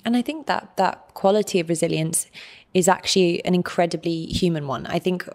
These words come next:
as a species, we are very able to overcome hardship and bounce back. And for me, I read this book during the pandemic, and I think that was a real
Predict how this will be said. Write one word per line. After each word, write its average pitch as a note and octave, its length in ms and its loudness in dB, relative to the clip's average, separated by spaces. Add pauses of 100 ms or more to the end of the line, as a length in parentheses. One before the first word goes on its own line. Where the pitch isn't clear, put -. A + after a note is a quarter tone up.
(100)
as F3+ 300 0
a E3+ 60 0
species, E3 520 -2
we F3 120 0
are E3 260 2
very F3+ 360 2
able F3+ 320 0
to - 180 -8
overcome D#3 460 -2
hardship D3+ 500 -4
and D#3+ 140 -4
bounce D3+ 260 0
back. D3 340 -2
And D#3 200 -4 (600)
for - 160 2
me, F#3+ 160 4
I E3 100 4
read E3 260 2
this F3+ 120 -2
book D#3+ 200 0
during D#3 240 0
the D#3 80 -4
pandemic, E3 600 0
and D#3+ 100 0
I D#3+ 60 0
think D#3+ 220 -2
that D#3+ 160 4
was D#3+ 180 2
a D#3+ 60 2
real F#3 500 0